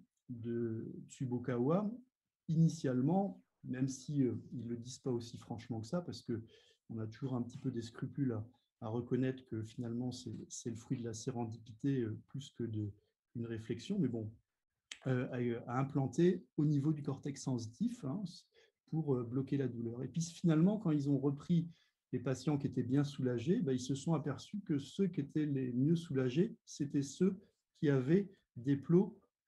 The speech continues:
en avant du cortex moteur, ceux dont les plots, euh,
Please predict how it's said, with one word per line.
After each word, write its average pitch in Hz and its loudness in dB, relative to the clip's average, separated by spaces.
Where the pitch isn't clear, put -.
en 165 4
avant 160 2
du 139 -6
cortex 156 0
moteur, 156 6
ceux - 4
dont 151 4
les 139 6
plots, 165 6
euh, 123 4